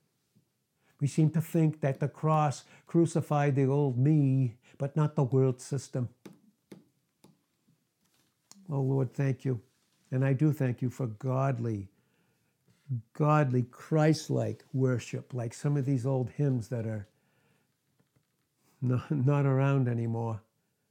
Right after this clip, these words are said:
Father, thank you. And thank you for your purity. Thank you, Father, that we're not our failure. Thank, I'm thankful I'm not my failure. And that's my confession. And I'm not my sin.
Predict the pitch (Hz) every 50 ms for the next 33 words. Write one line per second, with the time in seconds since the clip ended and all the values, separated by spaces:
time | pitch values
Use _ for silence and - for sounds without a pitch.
0 | _ _ _ _ _ _ _ _ _ _ _ 147 143 131 127 127 131 113 - 143
1 | 135 131 120 - 131 120 117 110 - 143 139 135 - - 147 139 - 147 143 123
2 | - - _ _ 139 143 139 143 - - 156 151 156 156 147 135 - - 123 107
3 | 104 - _ _ - - 139 170 190 208 202 160 - 196 190 180 165 135 - -
4 | 151 143 135 131 127 135 127 139 135 131 127 123 127 127 120 113 120 117 - -
5 | 123 120 110 110 117 110 - 147 147 143 - 180 135 127 - 170 151 143 139 -
6 | 123 113 113 120 123 127 156 147 120 107 - - 143 160 - - - - _ _
7 | _ _ _ _ _ _ _ _ _ _ _ _ _ _ _ _ _ _ _ _
8 | _ _ _ _ _ _ - 131 131 127 - - 139 135 131 - - 135 120 -
9 | - 143 131 - - 139 110 - _ _ _ _ _ _ _ _ _ _ _ _
10 | _ _ _ _ _ _ _ _ _ _ _ _ _ _ _ _ _ _ 143 131
11 | 127 123 127 127 131 151 180 143 131 127 - - - 127 120 117 113